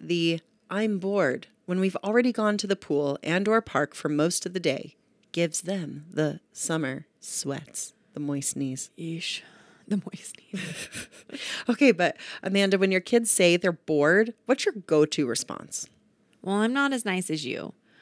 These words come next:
Speaker 2: I occasionally say what I have heard you say.
Speaker 1: Mm.
Speaker 2: Actually, probably most of the time I say that, but if I hear it multiple times, I will say, "Okay, you wanna clean a bathroom or you wanna play extra piano?"
Speaker 1: I love
Speaker 2: Because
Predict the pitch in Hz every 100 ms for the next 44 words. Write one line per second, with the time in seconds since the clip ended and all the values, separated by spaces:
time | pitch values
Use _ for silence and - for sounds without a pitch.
0 | _ - 196 196 240 262 285 294 247 170
1 | 139 156 185 - 175 - 175 175 - 170
2 | 170 156 143 113 - 151 240 - _ 165
3 | 175 143 226 240 233 - - 240 214 190
4 | - 185 151 - 135 - 156 - - -
5 | - - _ 196 185 185 196 185 180 175
6 | 180 170 165 156 151 - 190 - 302 214
7 | 185 - 175 170 180 208 254 233 196 170
8 | 175 170 - - 170 - 143 139 120 -
9 | 160 _ _ _ - 147 131 123 202 190
10 | 170